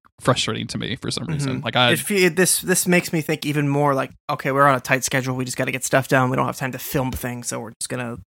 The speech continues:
Speaker 2: throw some," I don't know. It's, it's not fun. It's not fun.
Speaker 1: Uh, we go back over to Sam and Dean,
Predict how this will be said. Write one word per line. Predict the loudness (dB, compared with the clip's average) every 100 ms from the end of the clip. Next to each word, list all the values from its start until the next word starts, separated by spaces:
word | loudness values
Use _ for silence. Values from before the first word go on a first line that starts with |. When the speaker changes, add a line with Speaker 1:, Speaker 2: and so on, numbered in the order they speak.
| -8
Speaker 2:
throw | -2 0
some," | -2 -6 -10 -16 _
I | -8
don't | -8
know. | -12 _ _ _
It's, | -6 -4 -6 -10 _ _ _ _
it's | -6 0
not | 0
fun. | 2 0 0 _ _
It's | -4
not | -4 -4
fun. | -8 -10 _ _ _ 0
Speaker 1:
Uh, | 2 4 2 0
we | 4
go | 6
back | 6
over | 4
to | 2
Sam | 2 2 2
and | 2
Dean, | 2 2 -2 -10